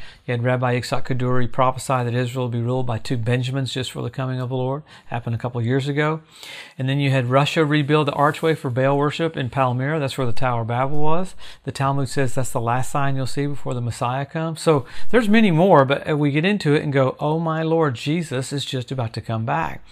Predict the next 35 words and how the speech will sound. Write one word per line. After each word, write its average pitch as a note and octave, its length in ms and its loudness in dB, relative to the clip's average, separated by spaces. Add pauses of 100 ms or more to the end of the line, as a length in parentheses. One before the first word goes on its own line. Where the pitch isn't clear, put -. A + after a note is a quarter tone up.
(200)
How B3 200 -2
exciting. A3+ 640 -4 (340)
I F3 40 -8
mean, F#3 140 0
think C4 240 -2
about D3+ 240 2
it. D3 140 -2
It's - 160 -4
a, - 220 -8
an F3+ 280 -6
unreal A3 600 2
to D3 160 -2
me C3+ 300 0 (280)
that C#3 160 0
what's D3+ 200 0
happening D#3+ 360 -2
in D3 100 0
the C#3 80 -2
world, C#3 300 2
there's B2+ 160 4
a B2 80 2
quietness D#3+ 720 2
in C#3+ 80 -2
the C3 100 -4
church. - 540 -2 (260)
There C#3+ 120 -2
should C#3+ 200 -4
be C#3+ 140 0
a C#3+ 240 -4
voice C3 500 0
in D#3 60 -4
the C3+ 100 -2
church, C3+ 320 -6
a B2 60 -6
screaming, D#3+ 720 -2